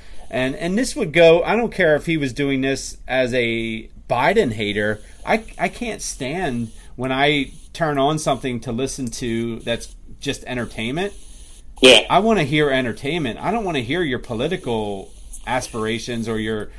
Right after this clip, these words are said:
Speaker 1: your political beliefs. I just wanna hear you basically making fart jokes and whatever else, <laughs> you know, that
Speaker 2: So
Speaker 1: might be entertaining at the time.
Speaker 2: I kinda find that interesting. What,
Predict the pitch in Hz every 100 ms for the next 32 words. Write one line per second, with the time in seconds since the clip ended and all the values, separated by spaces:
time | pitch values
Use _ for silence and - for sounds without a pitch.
0 | - - 120 107 123 151 156 135 104 104
1 | 104 104 - 101 180 220 208 160 135 139
2 | 135 123 127 151 135 123 - - - -
3 | - - 131 160 139 135 131 127 135 123
4 | 107 123 131 - 131 131 135 123 107 117
5 | 143 123 113 170 160 - - 226 - -
6 | - - 147 139 120 120 135 - - 135
7 | 139 135 123 117 139 123 117 113 107 117
8 | 98 92 90 - - - - - 247 -
9 | 240 262 247 - 170 139 117 127 - 107
10 | - 104 101 110 165 208